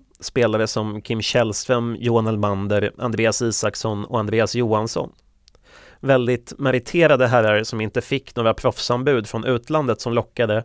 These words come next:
och valde att stanna kvar i Djurgården. Och detta gjorde det svårt för Daje att slå sig in i startelvan.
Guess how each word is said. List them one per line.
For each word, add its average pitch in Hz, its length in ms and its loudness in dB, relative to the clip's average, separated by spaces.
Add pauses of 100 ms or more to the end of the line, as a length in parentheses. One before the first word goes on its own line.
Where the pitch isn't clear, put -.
och - 380 -8
valde 110 220 2
att 101 60 0
stanna 104 240 -4
kvar 113 360 2
i - 20 -2
Djurgården. 104 560 0 (720)
Och - 340 -8
detta 131 600 2
gjorde 127 240 0
det 123 60 2
svårt 151 420 2
för 123 100 -2
Daje 107 440 4
att - 240 -2
slå 113 200 -2
sig - 140 -4
in 110 280 -2
i 95 80 -4
startelvan. 110 580 0